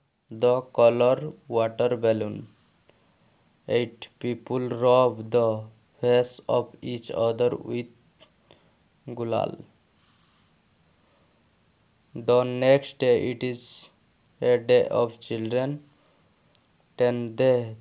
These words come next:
throw the colored water on others and soil. Eleven, they also throw the color water balloon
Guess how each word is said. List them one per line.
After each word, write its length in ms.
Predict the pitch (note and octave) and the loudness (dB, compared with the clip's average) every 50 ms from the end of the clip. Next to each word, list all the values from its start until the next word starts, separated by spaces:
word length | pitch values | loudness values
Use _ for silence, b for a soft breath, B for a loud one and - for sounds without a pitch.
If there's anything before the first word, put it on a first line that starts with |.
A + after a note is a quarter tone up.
| - _ - | -20 _ -16
throw 340 | - - B2+ B2+ C3 C3 C3 | -8 -2 2 4 4 4 4
the 300 | - B2+ C3 B2+ B2 A#2 | 4 2 2 2 2 0
colored 680 | - - - A#2+ A#2 A#2 A#2 A#2+ A#2+ B2 C3 C3 B2+ A#2+ | -2 -4 0 2 2 2 4 2 2 2 2 0 -4 -6
water 600 | - - - A2+ A#2 A#2 A2+ - B2 B2 B2 B2 | -8 -2 2 2 2 2 2 0 -2 0 0 0
on 300 | B2 A#2+ A#2+ A#2+ A#2+ A#2 | 0 -2 -2 -6 -8 -8
others 720 | A2 - A2 A2 A2+ A2 A2 A#2+ A#2+ C3 C3 - - - - - | -6 -4 -2 0 0 0 0 0 0 0 -2 -4 -10 -16 -16 -12
and 300 | - A2+ A#2+ B2 C3 B2+ | -8 -8 -6 -6 -6 -8
soil. 600 | - - - A#2+ A2+ A2+ A2+ A#2+ C3 C#3 D3+ D3+ - _ b b b b b b b b b b b b b b b b b b b b _ _ _ _ - | -10 -8 -6 -6 -4 -4 -4 -4 -4 -4 -6 -10 -12 _ b b b b b b b b b b b b b b b b b b b b _ _ _ _ -14
Eleven, 580 | D3+ B2+ B2 A#2+ A#2+ A#2+ A#2+ A#2+ A#2+ A#2 A#2+ A2+ | -10 -6 -2 0 0 0 0 -2 -4 -6 -4 0
they 200 | B2 B2+ B2+ A2+ | 2 4 4 4
also 640 | - - - A2+ B2 A#2+ A#2+ - - - B2+ B2 B2 B2 - | 2 2 0 0 -2 -2 -4 -6 -4 -2 0 0 -2 -4 -6
throw 340 | - - B2+ B2 B2+ B2+ B2 | -2 2 2 4 4 4 2
the 240 | A#2+ B2+ B2 B2 A#2+ | 2 2 2 2 0
color 680 | A#2 - - A#2+ A#2+ A#2+ B2 B2 B2+ C3+ C3 C3 B2 | -2 -2 0 0 0 2 2 2 2 2 2 -2 -4
water 500 | A#2+ A#2 A#2+ A#2+ A#2+ A2+ - - A#2+ A#2 | -2 0 0 0 0 -2 -4 -4 -4 -4
balloon 680 | A#2 A2 A#2 A#2 A#2 A#2 B2 C3 C#3+ D3 D3+ D3+ - | -2 -2 -2 -2 -2 -2 -2 -4 -4 -4 -6 -8 -12